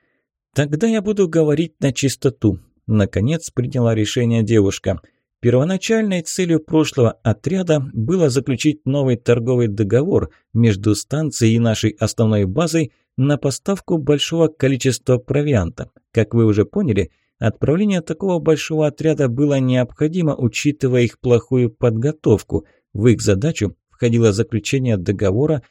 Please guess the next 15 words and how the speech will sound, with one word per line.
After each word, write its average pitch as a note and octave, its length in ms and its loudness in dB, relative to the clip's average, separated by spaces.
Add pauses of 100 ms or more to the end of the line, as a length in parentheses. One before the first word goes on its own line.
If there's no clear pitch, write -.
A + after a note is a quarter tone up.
(160)
получение D#3+ 600 0
припасов C3+ 640 -2
и B2 60 0
дальнейшая A#2+ 720 0
их G#2+ 120 -4
доставка A#2 640 -2
на C3 180 -2
базу. D#3 440 -2 (320)
Монстры A2 540 0
за G2 140 2
пределами G#2 520 0
городов G2+ 480 -2
и A#2 140 0
в G2+ 80 0
городах, G2+ 460 0